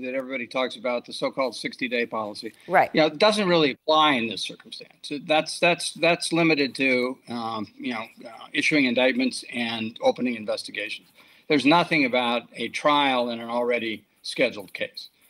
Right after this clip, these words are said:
Speaker 1: So there, it's conceivable, um, that the case could be set for trial in September, could be set for trial in October, could be set for trial immediately after the election. Uh, but, um, I think that,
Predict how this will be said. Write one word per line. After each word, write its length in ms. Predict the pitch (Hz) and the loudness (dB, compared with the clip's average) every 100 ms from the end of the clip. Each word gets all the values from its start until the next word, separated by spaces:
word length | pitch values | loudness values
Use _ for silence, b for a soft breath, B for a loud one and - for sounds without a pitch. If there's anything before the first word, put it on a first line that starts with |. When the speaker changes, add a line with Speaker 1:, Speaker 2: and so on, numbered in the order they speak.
| _ | _
Speaker 1:
So 320 | - 160 147 | 2 4 4
there, 240 | 143 156 175 | 4 2 2
it's 280 | 185 170 | 0 -6
conceivable, 840 | - 151 - 180 170 151 131 123 113 _ _ _ - | -4 -8 -2 0 0 0 0 0 -4 _ _ _ -14
um, 540 | 139 117 113 110 117 - | -6 -2 -2 -2 -10 -6
that 300 | 127 117 120 | -2 -2 -2
the 60 | - | -8
case 420 | - 131 120 - _ - | -4 -2 -4 -10 _ -8
could 160 | 123 | -8
be 60 | 123 | -6
set 240 | - 139 | -2 -2
for 60 | - | -2
trial 260 | - 127 117 | -4 -2 -2
in 80 | |
September, 480 | 110 117 - 156 165 | -6 -8 -4 -2 -4
could 140 | - 107 | -6 -10
be 60 | |
set 240 | - 120 - | -4 -6 -6
for 80 | |
trial 380 | 107 127 117 113 | -2 0 2 0
in 80 | 110 | -4
October, 380 | 110 127 151 151 | -4 2 2 2
could 80 | 127 | -4
be 100 | 120 | 0
set 180 | 147 | 0
for 80 | - | -2
trial 220 | - 135 | 0 4
immediately 440 | 127 131 143 143 143 | 4 4 2 2 0
after 260 | 175 - | 0 -6
the 100 | 98 | -14
election. 340 | - - - - b b b b | -16 -20 -20 -20 b b b b
Uh, 240 | 127 123 123 | 2 4 4
but, 380 | 117 185 139 135 - _ _ | 6 6 6 2 -8 _ _
um, 420 | 135 127 123 123 - | -6 -6 -6 -6 -6
I 80 | |
think 300 | 131 180 165 | -2 0 0
that, 180 | 160 143 | 2 0